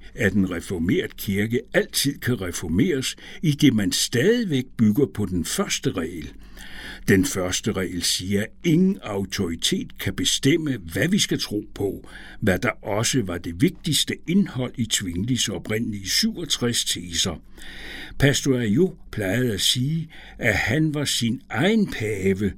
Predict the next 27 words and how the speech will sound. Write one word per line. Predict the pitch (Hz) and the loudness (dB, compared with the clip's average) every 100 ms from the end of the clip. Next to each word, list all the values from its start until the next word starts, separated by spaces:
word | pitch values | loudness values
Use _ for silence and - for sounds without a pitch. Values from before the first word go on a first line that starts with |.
| - - - - | -8 -16 -16 -4
og | 120 127 - - | 0 0 -4 -2
Isabelle | 127 - 101 - 117 117 170 175 - - - | 0 2 0 0 4 6 4 0 -4 -14 -16
Graceli | - 113 101 - 107 98 175 190 - - - - | -4 0 2 2 -2 2 2 2 -2 -16 -10 0
påstår | 156 156 - 135 110 | 2 2 2 2 4
jo | 98 90 | 2 0
endda, | 85 80 104 123 | -2 -2 -2 -2
at | 120 92 | -4 -2
enhver | 90 98 143 120 | -2 0 0 -2
reformert | 98 95 95 80 92 113 - | -6 -4 -2 0 0 -4 -4
er | 90 | -2
sin | - - 85 | -2 -4 -6
egen | - 139 214 - | -2 2 4 2
pave. | 90 85 80 78 90 - - - - - - - - | -4 -6 -6 -8 -10 -12 -16 -16 -16 -14 -14 -8 8
Nu | 208 | 8
synes | - 202 202 - | 8 6 6 4
jeg, | 180 131 - - - | 2 0 -4 -14 0
vi | 107 | 2
skal | - 120 - | 4 0 0
passe | 117 107 - | -2 0 -2
på | - 160 160 - - | 0 2 2 -2 4
ikke | 139 165 196 196 - | 6 6 4 -2 0
at | 107 104 | -2 0
erstatte | 92 - 110 98 139 | -2 -2 0 0 -2
paverne | 131 92 82 90 101 113 101 80 - - - - | -4 -6 -2 0 2 2 0 0 -10 -14 -14 2
med | 101 101 | 6 6
en | 92 | 4
persondyrkelse | 98 - - 226 160 131 113 107 98 104 - 104 | -2 0 2 0 0 0 0 -2 -2 -2 0 -2